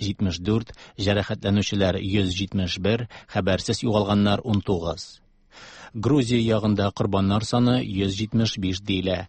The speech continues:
Бу санны чәршәмбедә Грузиянең социаль яклау, хезмәт һәм сәламәтлек министры Александр Квиташвили китерде. Белгечләр бу саннарның дөрестлегенә шик белдерә. Хәрби белгеч Александр Шурыгин фикеренчә,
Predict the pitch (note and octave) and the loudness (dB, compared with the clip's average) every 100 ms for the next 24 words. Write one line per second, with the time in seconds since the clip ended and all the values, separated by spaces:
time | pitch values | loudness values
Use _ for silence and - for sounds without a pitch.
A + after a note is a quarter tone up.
0 | - - G2+ A2+ G2 F#2+ G#2 G#2+ - F#2 | -16 -8 -4 0 2 2 2 0 -2 -2
1 | A#2 A2+ A2 A2+ G2+ G#2+ G#2+ G#2 G#2+ A2 | 2 2 2 2 2 2 2 2 2 2
2 | G#2+ - A2+ F#2+ F#2+ - G2+ A#2 - F#2+ | 0 0 0 0 0 0 0 0 -2 0
3 | G2 - A2 A#2 - A#2 G#2+ F#2+ F2 G2+ | 0 0 0 0 -2 0 2 2 0 -2
4 | A2 G#2 G#2+ - G#2+ G#2 G2+ G2 G2 F#2+ | 0 2 0 0 0 0 0 -2 -2 -2
5 | - G2+ - G2 - G2+ F2 - - F2+ | -4 -4 -2 -2 -2 -4 -4 -6 -6 -6
6 | E2+ E2 - _ _ - - - - - | -6 -10 -12 _ _ -20 -20 -20 -20 -8
7 | G2+ C3+ C3 - F#2 F#2+ F#2 F#2+ D3 C#3+ | -2 0 0 0 2 2 0 0 2 4
8 | B2 G2 A2 A2+ A2 G#2 - F#2+ F2+ G2+ | 4 4 2 2 0 -2 -2 0 0 0
9 | G#2+ G2+ F2+ F2+ E2+ E2+ D#2+ - - - | -2 -4 -4 -4 -2 -4 -6 -8 -20 -20
10 | - - G2 B2 C3+ A2 G2+ A2 G#2+ G#2 | -6 -2 0 0 0 0 0 -2 -2 -2
11 | - G#2 G2+ - G2 F#2+ G2+ F#2+ G2+ G#2+ | 0 0 0 0 0 2 0 0 -2 -2
12 | G#2+ A2 B2+ B2+ | 0 0 0 -2